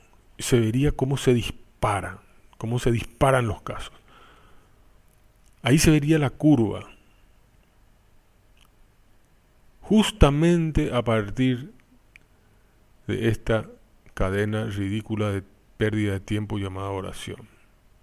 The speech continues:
Y lo mismo ocurría el año pasado, el catorce de marzo,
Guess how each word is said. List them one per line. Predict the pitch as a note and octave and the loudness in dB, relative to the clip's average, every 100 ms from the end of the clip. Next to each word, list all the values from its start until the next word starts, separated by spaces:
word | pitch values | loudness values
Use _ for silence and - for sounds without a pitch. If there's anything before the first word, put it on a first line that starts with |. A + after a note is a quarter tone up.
| _ _ _ _ _ _ _ _ _ _ _ _ - - - | _ _ _ _ _ _ _ _ _ _ _ _ -20 -20 -10
Y | - | -2
lo | A2+ | 0
mismo | A2+ B2 C#3 | 2 2 2
ocurría | B2 G#2 A#2 | 0 0 0
el | A2+ | 0
año | G#2 A2 | -2 -2
pasado, | G#2 - G#2+ F#2 E2+ | -4 -2 -4 -4 -8
el | G#2+ | -6
catorce | G#2+ - B2 A#2 A#2+ | -4 0 0 2 0
de | G#2+ | 0
marzo, | G#2+ G2+ F#2 - | -2 -4 -8 -16